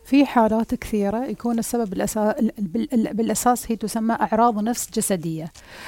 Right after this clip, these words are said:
آه، من أعراض النفس الجسدية سببها الأساسي نفسي بس تظهر على شكل أعراض جسدية. نفس ال-، الأشخاص اللي عندهم مشاكل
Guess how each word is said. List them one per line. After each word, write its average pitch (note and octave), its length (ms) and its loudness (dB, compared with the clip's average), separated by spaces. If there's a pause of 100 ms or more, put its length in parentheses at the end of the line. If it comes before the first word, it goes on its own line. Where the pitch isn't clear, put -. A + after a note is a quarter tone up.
(220)
آه، F#3+ 640 4 (100)
من B3+ 260 -4
أعراض C4 320 6
النفس C4+ 240 4
الجسدية A#3+ 560 2
سببها B3+ 400 2
الأساسي A#3+ 600 2
نفسي A#3+ 380 -2
بس G3+ 220 -4
تظهر A#3 340 2
على G3+ 220 2
شكل A#3 380 0 (140)
أعراض G3 380 2
جسدية. E3 640 -2 (480)
نفس E4 480 -2
ال-، F#3+ 360 6 (440)
الأشخاص A3 520 -2
اللي F#3+ 180 -2
عندهم F#3+ 460 -4
مشاكل F3 1000 -2